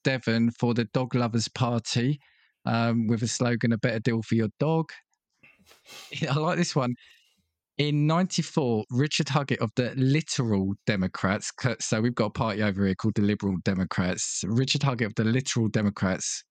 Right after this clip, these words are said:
was the most effective spoiler candidate ever. He won more than ten thousand votes in the ninety-four European Parliament elections in Devon, which the Liberal Democrats lost by seven hundred to the Tories, prompting the law on names on ballot papers to be changed, which is similar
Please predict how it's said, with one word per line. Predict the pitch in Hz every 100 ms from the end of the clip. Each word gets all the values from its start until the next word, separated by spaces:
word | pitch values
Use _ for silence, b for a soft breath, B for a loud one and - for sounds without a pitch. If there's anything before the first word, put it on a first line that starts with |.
| -
was | 104
the | 113
most | 120 120 - _ 123
effective | - 131 - 123
spoiler | - - 117 107
candidate | 101 113 104 95 98
ever. | 113 104
He | 110
won | 120 113
more | 113 113
than | 110 107
ten | - 135 139
thousand | - 120 110 110 104
votes | 113 101 -
in | 110
the | 107
ninety-four | 110 107 110 - 104
European | 101 110 107 107 107 101
Parliament | 120 117 110 110 101
elections | 104 104 - 95
in | 98 104
Devon, | 127 113 87 95 B _ _ _ -
which | 117 -
the | 117
Liberal | 120 123 147 143 117 107
Democrats | 107 98 - 95 87 -
lost | 107 101 -
by | 107
seven | 101 - 110 104
hundred | 117 110 98
to | -
the | 101
Tories, | - 127 117 95 -
prompting | - 120 101 117
the | 117
law | 113 113 107
on | 110 107
names | 104 101 101
on | 101
ballot | 104 104 92
papers | 101 95 -
to | 110
be | 101
changed, | - 123 101 104
which | 104 131
is | 117 -
similar | 135 127